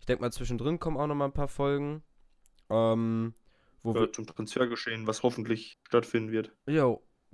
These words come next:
Speaker 1: richtig.
Speaker 2: Und Testspielen und sowas.
Speaker 1: Genau.
Speaker 2: Also wir werden wahrscheinlich nicht, äh, jedes Testspiel einzeln im Vorhinein, äh, vorbesprechen, nachbesprechen. Aber so prinzipiell vielleicht mal nach zwei Testspielen oder so mal, also Eindrücke schildern.
Speaker 1: Es, es wird sich zeigen, wie wir das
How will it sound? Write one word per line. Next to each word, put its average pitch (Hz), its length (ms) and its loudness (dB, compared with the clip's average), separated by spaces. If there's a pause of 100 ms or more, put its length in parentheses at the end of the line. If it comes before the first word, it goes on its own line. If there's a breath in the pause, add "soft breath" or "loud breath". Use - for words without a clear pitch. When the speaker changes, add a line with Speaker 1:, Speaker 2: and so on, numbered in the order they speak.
Speaker 1:
richtig. 107 400 -10 (480 soft breath)
Speaker 2:
Und 123 200 0
Testspielen 110 460 2
und 104 120 -2
sowas. 101 360 -2
Speaker 1:
Genau. 185 520 0
Speaker 2:
Also 113 120 0
wir 107 80 8
werden 120 220 6
wahrscheinlich 107 280 0
nicht, 117 240 -4
äh, 117 180 4
jedes 110 320 2
Testspiel 113 380 -2
einzeln 110 380 -2
im 101 140 -6
Vorhinein, 107 600 0
äh, - 140 -6
vorbesprechen, 113 460 4
nachbesprechen. 113 640 0 (380 loud breath)
Aber 107 160 4
so 110 80 4
prinzipiell 107 460 2
vielleicht 104 260 -2
mal 107 80 0
nach 101 140 -2
zwei 104 180 0
Testspielen 107 520 -2
oder 101 200 2
so 98 220 0
mal, 95 260 -4
also - 200 -4
Eindrücke 104 340 -4
schildern. 98 420 -4
Speaker 1:
Es, 117 220 -16
es 120 260 -12
wird 113 160 -10
sich 104 140 -18
zeigen, 101 320 -14
wie 104 100 -10
wir 101 60 -10
das 98 260 -12